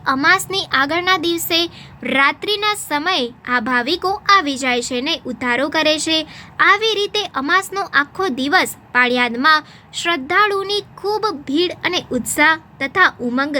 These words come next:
સાથે પસાર થાય છે. પૂજ્ય વિસામણ બાપુની જગ્યામાં ખૂબ શ્રદ્ધાળુને આવકારો ને પ્રેમભાવ જગ્યાના મહંત શ્રી અને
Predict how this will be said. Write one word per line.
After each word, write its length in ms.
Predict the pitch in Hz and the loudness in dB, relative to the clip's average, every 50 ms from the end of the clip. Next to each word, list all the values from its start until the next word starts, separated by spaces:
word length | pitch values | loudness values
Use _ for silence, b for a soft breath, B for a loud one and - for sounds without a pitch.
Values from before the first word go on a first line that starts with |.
| 233 | -2
સાથે 420 | - - - 339 381 415 - 370 427 427 | -4 -2 2 2 2 2 2 -2 -6 -4
પસાર 420 | - - 453 440 - 427 349 285 254 | -2 -2 -2 0 2 2 2 2 2
થાય 260 | 254 277 254 247 240 | 0 -2 -2 -2 -2
છે. 180 | 226 - 262 240 233 226 B B B B B B | -4 -4 -2 -2 -2 -4 B B B B B B
પૂજ્ય 400 | 359 392 403 349 - 415 427 403 | -4 -4 -4 -2 0 0 0 0
વિસામણ 520 | 302 285 262 - - 262 262 277 339 392 370 | 0 0 -2 -2 -2 -2 0 0 0 2 4
બાપુની 460 | 370 349 339 349 359 349 349 370 320 | 4 4 4 2 -2 -4 -2 -4 -4
જગ્યામાં 640 | 294 330 320 277 262 330 320 320 330 349 339 339 - | -2 -2 -2 -2 0 -2 0 0 0 0 -2 -2 -4
ખૂબ 240 | - 381 415 370 392 370 | -2 -2 0 0 0 -2
શ્રદ્ધાળુને 760 | 370 - 262 247 226 240 247 254 247 247 254 262 294 320 294 247 247 B B B B B - | 0 0 0 0 0 0 2 2 2 2 2 2 2 0 0 0 -2 B B B B B 2
આવકારો 540 | 247 247 247 247 - 294 294 302 302 311 320 | 2 2 2 2 2 4 4 4 4 2 0
ને 160 | 330 381 370 330 247 | 0 0 -2 -2 -2
પ્રેમભાવ 600 | - 247 233 233 240 247 247 277 285 302 294 294 - - - 254 | -4 -2 -2 -2 0 0 2 4 4 4 2 0 -6 -14 -14 -8
જગ્યાના 640 | 220 - 294 285 262 294 359 381 403 392 403 403 381 | -4 -2 0 0 0 0 0 2 2 4 2 2 2
મહંત 480 | 349 339 339 359 370 359 349 370 381 349 | 0 0 0 -2 -2 -2 -2 -4 -4 -4
શ્રી 340 | - - 330 330 339 - - - | -4 -2 -2 -2 -2 -2 -4 -6
અને 220 | 277 320 359 294 | -4 -2 0 -2